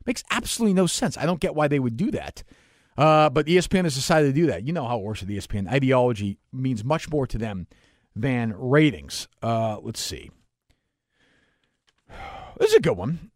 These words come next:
Uh, Peter Pinehurst says, "You mentioned one on-air host didn't contact you after your father died. Does this person have a Super Bowl ring?" He does not. Christian Fauria has multiple Super Bowl rings, reached out and texted me. I know he sent Jerry a long text as well.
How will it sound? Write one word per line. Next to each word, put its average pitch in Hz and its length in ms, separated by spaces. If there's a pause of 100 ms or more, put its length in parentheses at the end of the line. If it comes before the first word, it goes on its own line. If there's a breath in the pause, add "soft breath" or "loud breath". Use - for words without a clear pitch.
Uh, 117 200
Peter 196 280
Pinehurst 147 560
says, 90 380
"You 139 140
mentioned 131 340
one 160 180
on-air 151 320
host 127 280
didn't 143 220
contact 127 520
you 104 80
after 98 240
your 160 80
father 240 360
died. 69 320
Does 95 120
this 110 80
person 143 320
have 113 100
a 98 80
Super 147 280
Bowl 123 240
ring?" 170 360
He - 80
does 101 160
not. 110 260 (440 soft breath)
Christian 131 260
Fauria 131 340
has 104 120
multiple 180 320
Super 127 240
Bowl 113 160
rings, 113 260
reached 107 300
out 104 120
and 101 100
texted 110 320
me. 113 120
I 113 60
know 98 120
he 98 60
sent 98 200
Jerry 104 240
a 95 40
long 98 220
text - 300
as 95 120
well. 113 280